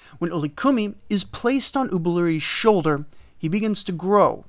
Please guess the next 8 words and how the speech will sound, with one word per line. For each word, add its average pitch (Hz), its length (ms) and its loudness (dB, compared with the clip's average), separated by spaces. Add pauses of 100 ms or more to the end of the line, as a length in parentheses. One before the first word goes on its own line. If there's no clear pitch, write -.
(140)
and 180 240 0
grow 156 300 2
fast. - 760 -4 (460)
A 151 120 -2
few 240 340 2
meters 165 640 0
every 160 260 2
day, 170 380 0